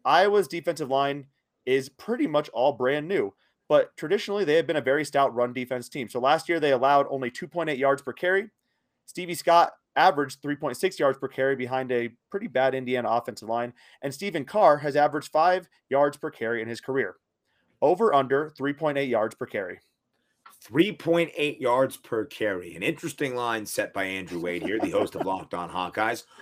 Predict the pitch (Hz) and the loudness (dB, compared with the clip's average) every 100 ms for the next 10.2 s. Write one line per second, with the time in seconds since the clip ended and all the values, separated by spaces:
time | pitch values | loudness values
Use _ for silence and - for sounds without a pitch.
0 | 143 - 160 151 170 180 - 147 160 147 | -10 2 2 4 0 0 0 0 2 0
1 | 139 123 151 160 151 139 143 131 - 131 | 0 -2 0 0 0 -4 -6 -6 -6 -8
2 | 131 156 127 131 - - 117 - - 135 | -4 0 2 2 -2 -6 -6 -2 0 2
3 | 131 131 - 131 156 196 196 180 156 151 | 2 2 0 0 0 -2 -2 0 0 2
4 | 151 147 147 139 139 - _ _ _ - | 2 2 0 -4 -6 -10 _ _ _ -14
5 | - - 156 196 190 175 160 - _ _ | -12 -2 0 0 2 2 2 -2 _ _
6 | _ _ _ _ _ _ - 170 214 190 | _ _ _ _ _ _ -2 0 2 0
7 | 113 95 92 104 - - 139 - 220 208 | -2 -2 -4 -8 -12 -6 -4 -4 -4 -4
8 | 170 165 175 180 - 139 190 196 220 262 | 0 6 10 8 6 0 0 0 -2 2
9 | 226 160 147 151 151 135 131 107 107 110 | 4 4 2 0 0 2 0 -2 -6 -8
10 | 90 | -10